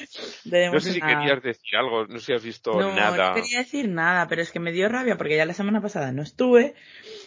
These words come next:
Speaker 1: Y digo,
Speaker 2: Mm.
Speaker 1: "Joder, esta semana vuelvo a no estar".
Speaker 2: Bueno, si quieres, dale un repasito rápido, mandas a alguien al
Speaker 1: Ay, pues
Speaker 2: carajo.
Speaker 1: es que no, ni siquiera he abierto el, el bosquejo. Espérate, que
Speaker 2: Pues
Speaker 1: entra el
Speaker 2: estás
Speaker 1: drag.
Speaker 2: a tiempo.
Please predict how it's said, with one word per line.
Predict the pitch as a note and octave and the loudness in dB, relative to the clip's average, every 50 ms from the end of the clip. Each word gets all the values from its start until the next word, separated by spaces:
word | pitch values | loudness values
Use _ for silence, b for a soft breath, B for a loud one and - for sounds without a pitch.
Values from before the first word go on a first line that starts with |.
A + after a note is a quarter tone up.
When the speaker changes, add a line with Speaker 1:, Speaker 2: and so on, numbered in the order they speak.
| B - | B -4
Speaker 1:
Y | - F#3 | 0 4
digo, | F3+ E3+ | 4 4
Speaker 2:
Mm. | E3 | 4
Speaker 1:
"Joder, | D#3 - E3+ D#3+ F3 G3+ | 4 2 4 4 4 4
esta | G#3+ G#3+ - F3+ F3 | 4 2 2 2 0
semana | E3+ - F3+ F3 F3+ G3 G#3+ | 2 0 -2 0 2 2 4
vuelvo | G3 D#3+ D#3 D3+ D3+ | 4 6 6 6 4
a | D3+ | 4
no | D3+ D3+ | 2 0
estar". | - - - D4+ E4+ E4 A#3 A#3 - - _ _ _ - - - b b b b b b b b b b _ _ | -2 0 0 2 4 4 4 4 2 -4 _ _ _ -20 -20 -20 b b b b b b b b b b _ _
Speaker 2:
Bueno, | - G2+ C#3 B2 - | -4 -4 -4 -4 -6
si | - - - | -12 -14 -8
quieres, | - A#2 E3 G#3+ - - - | -6 -4 -4 -4 -6 -10 -6
dale | - - C#3+ F#3 | -4 -4 -4 -4
un | F#3+ F3 | -4 -2
repasito | F3 D#3+ - B2+ A#2+ - B2 A#2 - G#2 | -2 0 0 0 -2 -4 -4 -6 -6 -4
rápido, | F#2+ F#2+ G2 - A2+ A2 G2+ | -2 -2 -2 -2 -4 -4 -4
mandas | G2 G2 G2+ G2 F#2+ G#2 | -4 -4 -6 -6 -6 -6
a | G2+ | -8
alguien | F#2+ F#2+ F#2 | -8 -6 -2
al | F#2+ G3 | 2 4
Speaker 1:
Ay, | A3 A#3+ D4 D#4 A#3+ | 4 6 6 6 4
pues | B3 A#3+ | 4 2
Speaker 2:
carajo. | - G#3 A#3+ | 2 -2 -4
Speaker 1:
es | A#3 - | -4 -4
que | - A3 | -2 -2
no, | G#3 G#3+ G#3+ | 0 0 0
ni | - G3 G3 | 0 -2 -2
siquiera | F#3+ - G3+ - G#3 G3 G3+ G#3+ A#3 | -2 -2 0 2 4 6 6 6 6
he | A#3+ | 6
abierto | A#3 A3 G#3+ G#3 G#3 G#3 G#3 G#3+ F#3+ | 4 2 2 0 0 0 0 0 0
el, | F3+ F3 F3 E3+ E3+ D#3+ D#3+ D#3+ D#3+ D#3+ D#3+ D#3 D#3 b b b b b b b b _ _ | 2 2 2 0 0 -2 -2 -2 -2 -2 -4 -6 -8 b b b b b b b b _ _
el | - E3+ D#3+ D#3 D3 | 0 0 0 0 0
bosquejo. | C#3+ C#3+ - - F#3 F3 - D#3+ | -2 -4 -4 -6 -6 -4 -4 -6
Espérate, | C#3+ - - E3 F3 D#3+ D#3 E3 D#3+ D#3+ D3+ | -4 -2 -2 0 0 0 0 0 -2 -2 -2
que | - D3+ D3+ | -2 -2 0
Speaker 2:
Pues | D3+ D3 | 0 -2
Speaker 1:
entra | D#3 E3 | -2 -4
el | D3+ D3 | -2 0
Speaker 2:
estás | D3+ D3+ D#3 D#3 - | 0 2 2 2 0
Speaker 1:
drag. | F#2+ E2 | -2 -4
Speaker 2:
a | |
tiempo. | - E2 D#2+ - - - D#2 - | -6 -8 -10 -10 -12 -14 -14 -14